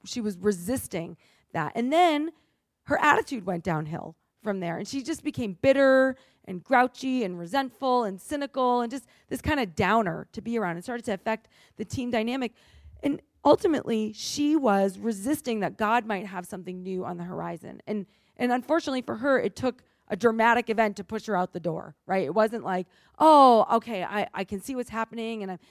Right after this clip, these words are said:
settling for less, and I'm actually discontent." It, it took, you know, someone else having to force her out of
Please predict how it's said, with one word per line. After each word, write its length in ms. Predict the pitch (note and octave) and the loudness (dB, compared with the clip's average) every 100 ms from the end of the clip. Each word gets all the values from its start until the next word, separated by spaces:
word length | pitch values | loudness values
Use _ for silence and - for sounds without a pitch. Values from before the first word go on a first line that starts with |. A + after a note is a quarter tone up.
| _ | _
settling 420 | - C#4+ C4+ C4+ | -4 -2 -2 -6
for 160 | A#3+ A#3+ | -6 -2
less, 320 | A3+ A3+ A3+ | 2 2 0
and 60 | F#3+ | -8
I'm 100 | F#3 | -8
actually 340 | B3 C4 C4+ | -6 -6 -8
discontent." 800 | G3 A#3 - A#3 G#3 A3 G3+ F3+ - _ _ - | -10 -10 -10 -14 -12 -8 -8 -8 -14 _ _ -6
It, 180 | G#3+ - | -6 -6
it 140 | - F#3+ | -12 -4
took, 260 | A#3+ - _ _ _ - | -4 -4 _ _ _ -6
you 120 | A3 | -4
know, 60 | F#3 | 0
someone 280 | C4+ B3+ | 0 2
else 200 | G3+ A3 | 0 0
having 240 | A3 F#3+ F#3 | -2 -6 -6
to 100 | F#3+ | -10
force 340 | - A3 G#3+ | -6 -6 -4
her 160 | G#3+ - | -6 -2
out 200 | F#3+ F#3+ | 0 0
of 140 | E3+ | -4